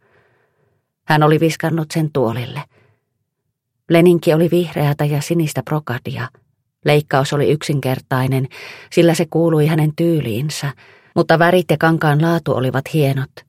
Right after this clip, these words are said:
ja kokonaisuutena leninki sopi erinomaisesti hänen pitkälle, hoikalle vartalolleen. Jeff oli sanonut, että hän oli ollut leningissään kuin kala. Kala.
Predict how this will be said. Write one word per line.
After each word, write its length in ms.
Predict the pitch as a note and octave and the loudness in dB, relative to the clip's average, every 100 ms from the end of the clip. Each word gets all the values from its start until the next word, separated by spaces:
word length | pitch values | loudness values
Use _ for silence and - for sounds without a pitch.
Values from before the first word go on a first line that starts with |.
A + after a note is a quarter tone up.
| _ | _
ja 100 | D3+ | -2
kokonaisuutena 880 | D3+ D3+ D3+ C#3+ C#3+ D3+ D3 D3 C#3 | 0 2 2 2 0 -2 0 0 2
leninki 360 | D3+ D3+ C#3 D3 | 2 2 0 -4
sopi 300 | D3 D3+ C3 | -4 -2 0
erinomaisesti 680 | D#3+ D#3 D3+ C#3 C#3+ C#3 C3+ | 0 0 0 0 -2 -4 -4
hänen 360 | C#3+ C3+ C3 - | -2 0 -2 -4
pitkälle, 600 | C#3 - - B2+ B2 C3 - | -6 -4 -4 -2 -4 -8 -2
hoikalle 420 | D3+ B2+ C3+ B2+ B2 | -2 0 -2 -4 -4
vartalolleen. 800 | B2+ A#2+ - A2+ A#2+ B2 B2 B2+ _ _ _ _ _ _ _ _ _ _ - | -6 -4 -6 -8 -8 -10 -12 -14 _ _ _ _ _ _ _ _ _ _ 0
Jeff 200 | C#3+ C3+ | 0 0
oli 180 | C3+ C3+ | -4 -2
sanonut, 440 | C#3+ C3+ C3+ C#3 - - - - | -2 -2 -4 -6 -12 -20 -8 -4
että 240 | D#3 D#3 | 0 2
hän 160 | D#3 C#3+ | 2 2
oli 200 | D#3 C#3+ | 2 2
ollut 300 | D3 D3 D3+ | 0 0 0
leningissään 680 | D3+ D3 C3 C3 C#3+ C3+ C#3 | 2 2 -2 -4 -2 -2 -2
kuin 220 | D3+ C#3 - | -2 -2 -2
kala. 340 | D3 B2+ F2+ - _ _ _ _ _ _ _ _ _ _ _ _ _ _ _ _ | -2 -2 -6 -12 _ _ _ _ _ _ _ _ _ _ _ _ _ _ _ _
Kala. 380 | E3 E3 A#2+ | 2 2 2